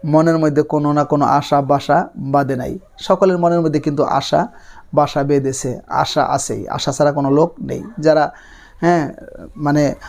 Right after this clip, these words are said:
মোটামুটি কিছু বোঝে, হ্যাঁ, প্রাপ্তবয়স্ক হওয়া শুরু হয়, তখন থেকে কিন্তু একটা আশা তার অন্তরের মধ্যে বাসা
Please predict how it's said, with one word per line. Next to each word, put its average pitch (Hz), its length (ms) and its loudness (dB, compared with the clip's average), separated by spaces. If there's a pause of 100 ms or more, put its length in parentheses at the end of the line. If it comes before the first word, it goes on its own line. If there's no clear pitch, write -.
(160)
মোটামুটি 165 600 2 (320)
কিছু 180 240 2
বোঝে, 151 360 2 (260)
হ্যাঁ, 147 320 0
প্রাপ্তবয়স্ক 156 580 0
হওয়া 151 140 2
শুরু 156 220 0
হয়, 143 180 -2
তখন 151 300 -2
থেকে 156 160 4
কিন্তু 151 200 0
একটা 151 200 0
আশা 147 300 0
তার 143 180 2
অন্তরের 147 320 0
মধ্যে 143 180 0
বাসা 139 340 2